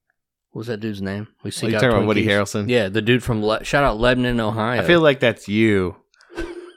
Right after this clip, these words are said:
Speaker 2: And it's gonna be
Speaker 1: Coors
Speaker 2: like,
Speaker 1: Light.
Speaker 2: it's gonna be like Coors Light or Bud Light Seltzer or something like that.
Speaker 1: I wish you
Speaker 2: Like
Speaker 1: could have seen my face last night while I was listening to Tim Ferriss's podcast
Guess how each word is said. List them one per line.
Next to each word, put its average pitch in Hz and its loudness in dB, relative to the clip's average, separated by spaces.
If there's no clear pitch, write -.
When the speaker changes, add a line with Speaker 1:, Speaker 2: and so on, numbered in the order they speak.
Speaker 2:
And 113 4
it's 101 -2
gonna 117 4
be 110 6
Speaker 1:
Coors 107 4
Speaker 2:
like, 110 6
Speaker 1:
Light. 117 -2
Speaker 2:
it's 110 -6
gonna 123 0
be 123 4
like 110 0
Coors 120 2
Light 113 4
or 101 -2
Bud 113 2
Light 110 0
Seltzer 110 0
or 101 0
something 104 -4
like 101 -4
that. 104 2
Speaker 1:
I 147 6
wish 156 2
you 147 -2
Speaker 2:
Like 147 -2
Speaker 1:
could 139 4
have 131 2
seen 131 0
my 110 -2
face 117 0
last 101 -4
night 98 -4
while 95 -2
I 98 -2
was 98 -4
listening 101 -4
to - -16
Tim 101 -6
Ferriss's 101 -4
podcast - -8